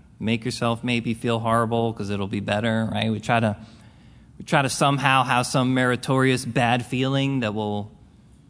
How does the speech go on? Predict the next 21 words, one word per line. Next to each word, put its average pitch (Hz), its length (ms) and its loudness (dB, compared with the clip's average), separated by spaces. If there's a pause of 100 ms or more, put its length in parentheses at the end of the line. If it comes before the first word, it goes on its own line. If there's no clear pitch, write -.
(540)
make 117 220 0
us 117 140 -2
feel 147 400 0
like 143 320 0
something's 143 500 -2
happening. 147 600 0 (1600)
There's 117 160 -2
no 131 200 0
atonement 117 600 -2
in 113 100 -2
our 104 140 0
regret. 98 500 -6 (1900)
Repentance 127 880 0 (200)
changes 117 560 -2 (140)
our 156 360 -4
attitude. 87 520 -8
It - 120 -20
doesn't 143 220 -6
change - 280 -6
his 90 160 -8
attitude. 76 460 -14